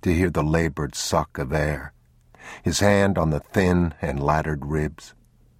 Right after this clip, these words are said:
He walked out on the beach to the edge of the light and stood with his clenched fists on top of his head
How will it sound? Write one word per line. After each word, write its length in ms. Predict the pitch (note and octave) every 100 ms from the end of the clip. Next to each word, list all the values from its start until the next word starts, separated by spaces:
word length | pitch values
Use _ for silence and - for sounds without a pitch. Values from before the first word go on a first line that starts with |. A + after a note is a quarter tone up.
| _ _ _ _ _ _ _ _ _ _ _ _ _ _ _ _
He 160 | -
walked 380 | E2+ F2+ F#2+ -
out 200 | G2+ G2+
on 160 | F#2 E2+
the 80 | D2+
beach 420 | G#2+ G2 E2 -
to 80 | -
the 220 | D2 D#2
edge 180 | E2 D#2+
of 80 | D#2
the 80 | D2+
light 440 | D#2+ D#2+ D2+ - _ _ _ _ - _
and 160 | D#2 C#2+
stood 460 | - - G2 F#2
with 160 | E2 C#2+
his 280 | F#2 D#2+ -
clenched 520 | - F#2 F2 E2 -
fists 680 | - - F2 - - -
on 200 | F2+ D2
top 320 | - - D#2 D#2
of 120 | C#2+
his 200 | D2 -
head 420 | - D#2+ D2+ C2